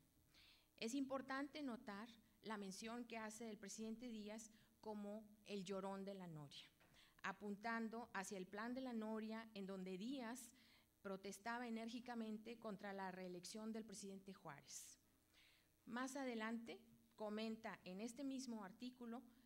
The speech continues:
que el periódico será publicado de manera gratuita para todos los lectores, que todos los lectores puedan enterarse de las maquinaciones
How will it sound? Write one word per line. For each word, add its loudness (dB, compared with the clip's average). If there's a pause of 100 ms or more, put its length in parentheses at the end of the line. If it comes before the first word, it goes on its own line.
(120)
que 4
el 4
periódico 0
será 0
publicado -2
de -2
manera 0
gratuita -2 (340)
para 4
todos 0
los -4
lectores, -4 (360)
que 0
todos 0
los 2
lectores 0
puedan 0
enterarse -2 (560)
de -2
las 2
maquinaciones 0